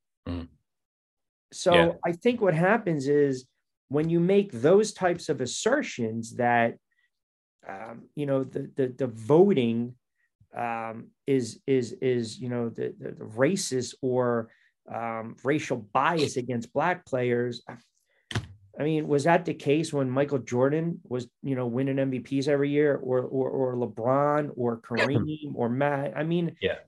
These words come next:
Speaker 2: you're gonna tell me that Bird was not worthy of the M V Ps that he was winning? So when you hear something like that, when you see that type of exchange, you, you're a hoops guy, man. You live and
Speaker 1: Yeah.
Speaker 2: breathe it. Do you kinda sit back and say, "All right, hold on a second. This is a little"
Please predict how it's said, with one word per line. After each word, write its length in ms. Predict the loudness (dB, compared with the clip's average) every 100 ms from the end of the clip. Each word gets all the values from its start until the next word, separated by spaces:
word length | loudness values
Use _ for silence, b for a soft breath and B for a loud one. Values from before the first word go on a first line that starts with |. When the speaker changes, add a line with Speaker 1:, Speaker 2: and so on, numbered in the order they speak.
| _
Speaker 2:
you're 180 | -2 2
gonna 140 | 2
tell 160 | 2 2
me 80 | 4
that 220 | 4 6
Bird 240 | 6 6
was 160 | 6 4
not 180 | 2 2
worthy 320 | 2 2 0
of 80 | 2
the 140 | 0
M 100 | -2
V 120 | -4
Ps 320 | -8 -2 -2 2
that 140 | 2
he 140 | 2
was 160 | 0 0
winning? 320 | 2 2 2
So 240 | 4 6 6
when 180 | 4
you 140 | 0 2
hear 180 | 2 2
something 360 | 0 -2 0
like 160 | -2 4
that, 180 | 4 4
when 100 | -2
you 100 | -2
see 220 | -4 0
that 200 | 0 2
type 240 | 2 2
of 140 | 0 -4
exchange, 560 | -8 -4 -2 0 -4 -10 _ _ _ -2
you, 160 | -2
you're 240 | 4 6 6
a 40 |
hoops 260 | 4 2 0
guy, 220 | 0 2
man. 280 | 2 2 2
You 140 | 2
live 160 | 2 2
and 160 | 0
Speaker 1:
Yeah. 60 | 0
Speaker 2:
breathe 240 | 2 2
it. 180 | 0 -2
Do 80 | -4
you 100 | -4
kinda 220 | -2 -2
sit 240 | -2 -2 -2
back 240 | -2 -2
and 100 | -2
say, 180 | 2 2
"All 60 | 2
right, 280 | 2 2 0
hold 180 | 0
on 120 | 0 -2
a 80 |
second. 380 | -4 -8 -8 -10
This 180 | -10 -8
is 80 | -4
a 80 | -2
little" 340 | 2 0 -2